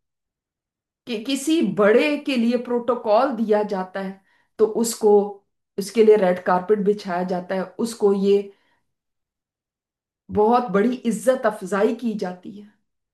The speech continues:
लेकिन जिसकी इस इज्जत अफजाई करने के लिए अल्लाह ताला ने फरिश्तों को लगा दिया कि "ए मेरे फरिश्तों, तुम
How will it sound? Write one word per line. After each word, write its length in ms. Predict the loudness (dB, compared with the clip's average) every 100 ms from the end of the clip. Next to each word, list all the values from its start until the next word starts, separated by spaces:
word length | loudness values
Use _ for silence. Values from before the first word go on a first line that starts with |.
| _ _ _ _ -2
लेकिन 500 | 0 2 0 0 -6 _ _ _ _ _ _ _ _ _ -10
जिसकी 400 | -2 -2 -2 -8
इस 440 | -2 -2 -2 -4 -2
इज्जत 320 | 0 0 2
अफजाई 460 | 0 0 2 2 2
करने 380 | 0 -2 -2 -2
के 120 | -2
लिए 320 | -2 -4 -10 _ _ _ _ _ _ _ _ _ _ -2
अल्लाह 380 | 0 2 -2 -2
ताला 300 | -2 0 -2
ने 200 | -2 -6
फरिश्तों 680 | -4 -2 -2 -4 -6 -4
को 120 | -2 -2
लगा 340 | -2 -4 -6
दिया 280 | -8 -10 -12 -14 _ _ -16
कि 120 | -6
"ए 140 | -4 -2
मेरे 280 | 0 0
फरिश्तों, 500 | 0 0 -2 -2 -6
तुम 480 | -4 -2 -2 -2 -6